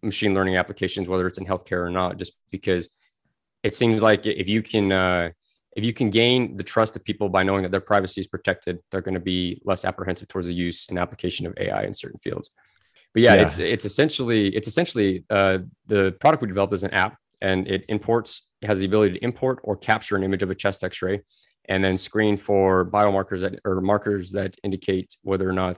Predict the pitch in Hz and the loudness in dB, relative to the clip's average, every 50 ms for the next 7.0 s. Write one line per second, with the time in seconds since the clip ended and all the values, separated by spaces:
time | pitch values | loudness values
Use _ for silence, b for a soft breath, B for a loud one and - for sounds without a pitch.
0 | - - 95 90 87 85 - 101 90 90 90 92 - - 131 123 117 - 120 117 | -8 -6 -6 -6 -4 -2 -2 -2 -2 -2 -4 -4 -2 -2 -2 -2 -2 0 0 0
1 | 107 104 - 95 95 95 101 104 101 98 - _ - 101 95 92 95 - - 92 | 0 0 -2 -2 0 0 2 2 0 0 -2 _ 0 0 0 0 -2 -4 -4 -6
2 | 90 92 90 92 95 95 95 95 92 92 90 b b b b b b b - 120 | -8 -6 -6 -4 -2 -2 -2 -2 -2 -4 -6 b b b b b b b -4 -2
3 | - 95 - - 104 95 95 92 90 - b b b b b b - - 92 92 | -2 -4 -4 0 2 2 2 2 0 -4 b b b b b b -2 0 2 2
4 | 90 92 92 92 95 90 90 87 - 98 92 101 98 95 95 92 - 92 92 92 | 2 2 2 2 4 4 2 2 0 0 2 4 4 4 2 0 -2 -4 -4 -4
5 | 92 - - 104 101 98 - - - - - 95 92 90 90 95 110 135 135 - | -4 -2 2 2 4 4 2 0 -8 -6 -2 -2 -2 -2 -2 0 0 0 0 0
6 | 113 98 98 92 95 98 98 - 101 92 90 95 92 95 92 92 90 87 - | -2 -2 -2 -2 -2 -2 -2 -2 -4 -4 -2 0 0 2 2 0 0 -2 -4